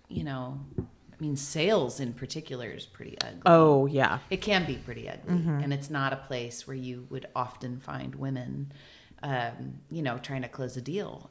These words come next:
Speaker 1: And there's a really incredible story I was told about a woman. Um, she's now in alcohol sales, but at the time she was in T V and, and film industry,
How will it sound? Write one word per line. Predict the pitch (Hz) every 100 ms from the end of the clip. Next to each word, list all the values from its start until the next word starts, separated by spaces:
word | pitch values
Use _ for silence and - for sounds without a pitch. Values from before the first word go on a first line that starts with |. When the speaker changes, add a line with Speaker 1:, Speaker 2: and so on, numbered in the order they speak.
| -
Speaker 1:
And | 147
there's | 147 139 139
a | 139
really | 135 143 139
incredible | 131 131 151 143 139 131
story | - 147 139 131 139 139 135
I | 131
was | 127 -
told | - 135 131
about | 135 131 123 - - _ _ _ _ - -
a | 147
woman. | 143 151 147 139 139 - - - - -
Um, | 151 131 131 - - -
she's | - 185 160
now | 156 151 143 139
in | 139 131 120
alcohol | - 120 131 127 123
sales, | - 127
but | - 127
at | 131
the | 139
time | 160 180 175 143
she | -
was | 131 131
in | 135
T | 127 156 139
V | 139 135 127
and, | 117 117 117 -
and | - 120 117 -
film | - 156 143
industry, | 139 123 127 - 127 127